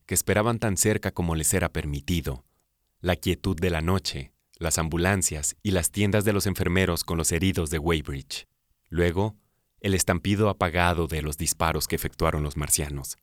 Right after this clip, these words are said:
el proyectil que volaba sobre árboles y casas para romperse en los campos cercanos.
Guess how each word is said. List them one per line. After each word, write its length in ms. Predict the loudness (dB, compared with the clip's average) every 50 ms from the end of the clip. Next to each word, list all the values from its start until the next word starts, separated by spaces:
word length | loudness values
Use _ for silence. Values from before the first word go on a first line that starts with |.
| _ _ _ _ _ _ _ _ _ _ _
el 160 | -4 -4 -4 -2
proyectil 600 | -2 -2 0 -2 -2 -2 -2 0 0 0 0 0
que 100 | -2 -2
volaba 440 | 0 0 0 2 2 2 2 2 0
sobre 380 | -2 -2 -2 -2 -2 0 2
árboles 460 | 2 2 2 0 -2 -2 -2 -4 -4 -6
y 80 | -6
casas 480 | -4 -2 -2 0 0 -2 -4 -4 -6 -6
para 240 | -4 -4 -4 -4 -4
romperse 720 | -4 -4 -6 -6 -6 -4 -4 -4 -4 -4 -4 -6 -6 -6
en 120 | -6 -8 -8
los 180 | -8 -8 -8
campos 400 | -6 -8 -8 -10 -10 -10 -8 -8
cercanos. 720 | -6 -8 -8 -12 -14 -14 -14 -14 -14 -16 -16 -12 -12 -12 -14